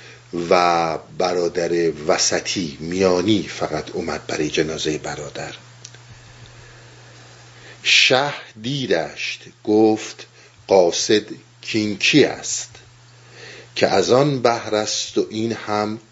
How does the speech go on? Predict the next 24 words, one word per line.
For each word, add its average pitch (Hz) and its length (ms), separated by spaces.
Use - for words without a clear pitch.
ماهی 92 480
است." 95 440
شاه 104 440
دیدش، 147 440
به - 100
اون 110 140
معرف، 92 520
به - 120
اون 87 180
قاصد 90 460
گفت: 117 160
"این 127 120
کیه؟" 90 420
"اینم 117 280
از 92 160
همون 151 400
بحره 120 420
و 101 100
این 95 220
هم 104 280
جزو 98 400
ماهی 85 340
ها 107 180
هستش." 139 640